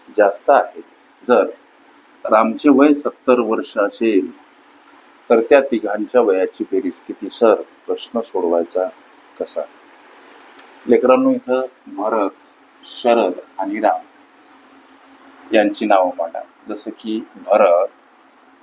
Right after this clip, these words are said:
शरद आणि राम.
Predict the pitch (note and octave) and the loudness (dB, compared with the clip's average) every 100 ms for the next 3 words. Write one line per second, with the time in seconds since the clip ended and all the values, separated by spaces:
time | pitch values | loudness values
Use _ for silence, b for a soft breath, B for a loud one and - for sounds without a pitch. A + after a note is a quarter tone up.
0 | _ _ _ _ _ _ _ - - - | _ _ _ _ _ _ _ -20 -20 -20
1 | - - - - - - A2 A#2 F#2 F2 | -20 -20 -20 -12 -10 -2 2 4 2 -2
2 | - _ _ _ _ _ _ _ _ _ | -8 _ _ _ _ _ _ _ _ _
3 | _ _ - - - - - C#4 - - | _ _ -20 -20 -20 -20 -20 -20 -20 -20
4 | - - - - - - - - - - | -20 -20 -20 -20 -20 -20 -20 -16 -14 -14
5 | - - - - - - - C#3 - - | -18 -20 -20 -20 -6 -6 -4 -8 -14 -4
6 | - - | 2 2